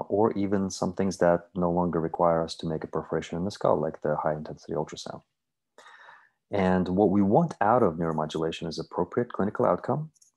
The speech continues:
while minimizing complications and side effects. So those are just the basic tenets of what we're going for. Um, this one is wonderful, um, as a, as a way to break the ice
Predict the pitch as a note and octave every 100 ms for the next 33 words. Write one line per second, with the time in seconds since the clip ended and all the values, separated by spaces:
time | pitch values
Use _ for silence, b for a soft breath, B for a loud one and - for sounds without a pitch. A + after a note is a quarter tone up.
0 | _ E2+ E2 E2 E2+ E2+ E2+ F2 - E2
1 | D#2+ G2 G2 - A#2+ - - D#2 D2+ D#2
2 | D#2 D2+ - - - - _ _ _ _
3 | _ - - - F#2+ F#2+ A2+ F#2+ F2+ D#2+
4 | - A2+ B2 A2+ - G2+ G2 F#2+ F2 D#2
5 | E2 D#2+ D#2+ D#2 D2+ D#2 - D#2 D2+ _
6 | _ B B B B - E2+ D#2+ D#2 D2+
7 | D2+ - F2 E2 D#2+ D#2+ D#2+ - - _
8 | E2+ E2 F2+ G2 B2+ C3 D3 - _ _
9 | _ _ _ _ - D#2 D#2 D2+ F2+ E2+
10 | D#2 D#2+ D#2 D#2 D#2+ - D#2+ D#2 D#2 -
11 | E2 D2+ D#2 D2+ D2 -